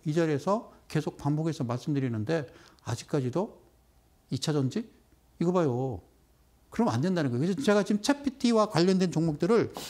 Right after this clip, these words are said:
여러분들과 지금 함께 이야기를 나누고 있는 겁니다. 그 이후에는 이런 식으로 주가가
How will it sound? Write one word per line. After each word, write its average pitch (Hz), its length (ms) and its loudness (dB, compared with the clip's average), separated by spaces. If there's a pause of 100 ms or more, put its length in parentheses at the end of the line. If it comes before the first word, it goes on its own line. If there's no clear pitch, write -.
(200)
여러분들과 170 840 2
지금 139 220 0
함께 202 360 -2
이야기를 143 720 0
나누고 139 320 0
있는 143 200 0
겁니다. 113 360 -4 (320)
그 156 160 0
이후에는 139 720 0 (400)
이런 127 220 0
식으로 139 560 -2 (140)
주가가 147 520 -4